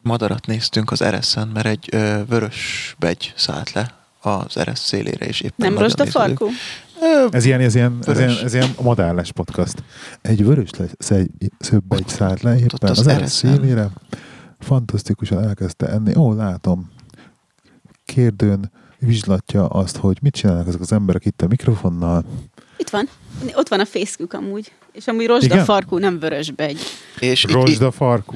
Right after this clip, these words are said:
Speaker 1: Igen,
Speaker 2: Nem,
Speaker 1: bocsánat,
Speaker 2: egy
Speaker 1: rozsdafa-,
Speaker 2: ornitológus a fiú.
Speaker 3: Rozsdafarkú.
Speaker 1: rozsdafarkú, és egyébként itt a kocsi beállóba az egyik gerendletetején van a fészkük, és ezek valószínűleg
Speaker 2: Nem,
Speaker 1: a kicsi
Speaker 2: ezek itt fészkálnak abba a lukba a végén.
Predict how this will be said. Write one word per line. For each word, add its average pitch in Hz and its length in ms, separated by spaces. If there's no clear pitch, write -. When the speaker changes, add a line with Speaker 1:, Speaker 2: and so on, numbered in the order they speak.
Speaker 1:
Igen, 127 220
Speaker 2:
Nem, 220 100
Speaker 1:
bocsánat, 214 40
Speaker 2:
egy 185 80
Speaker 1:
rozsdafa-, 202 80
Speaker 2:
ornitológus 196 600
a 180 40
fiú. 104 120
Speaker 3:
Rozsdafarkú. 135 840
Speaker 1:
rozsdafarkú, 135 460
és 127 120
egyébként 135 400
itt 127 120
a 127 100
kocsi - 300
beállóba 110 560
az 104 120
egyik 110 240
gerendletetején 107 760
van 107 140
a 117 60
fészkük, - 500
és 120 200
ezek 120 280
valószínűleg 127 600
Speaker 2:
Nem, 320 80
Speaker 1:
a - 40
kicsi 240 100
Speaker 2:
ezek 285 260
itt - 60
fészkálnak 175 640
abba 190 260
a 220 40
lukba 233 420
a 175 60
végén. 180 580